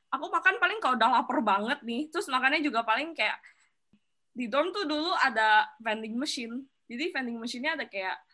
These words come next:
roti sepuluh N T. Nah, itu aku makannya itu doang tuh kalau udah bener-bener lapar banget. Atau enggak kayak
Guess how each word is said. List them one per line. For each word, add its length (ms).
roti 240
sepuluh 320
N 300
T. 260
Nah, 160
itu 160
aku 160
makannya 320
itu 160
doang 320
tuh 80
kalau 240
udah 60
bener-bener 320
lapar 340
banget. 320
Atau 180
enggak 160
kayak 260